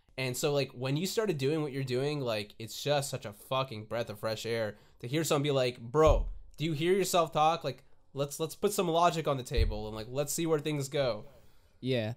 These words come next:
Speaker 1: Yeah.
Speaker 2: The, one of the major issues that I have to combat that a lot of people at the time who were making responses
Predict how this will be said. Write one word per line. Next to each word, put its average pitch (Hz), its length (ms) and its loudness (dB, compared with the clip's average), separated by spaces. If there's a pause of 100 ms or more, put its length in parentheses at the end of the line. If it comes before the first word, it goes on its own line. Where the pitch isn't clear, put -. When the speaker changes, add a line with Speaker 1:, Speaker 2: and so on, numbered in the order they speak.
Speaker 1:
Yeah. 117 180 -4
Speaker 2:
The, 131 320 -2
one 160 200 2
of 175 80 2
the 165 80 2
major 135 360 0
issues 123 460 -2
that 123 140 0
I 123 40 0
have 123 240 -2
to 120 80 -4
combat 135 600 0
that 123 160 2
a 123 40 0
lot 123 220 2
of 139 100 -2
people 139 280 0
at 120 100 -2
the 117 80 -4
time 131 500 -2
who 139 80 -2
were 120 100 2
making 123 300 -2
responses 156 600 0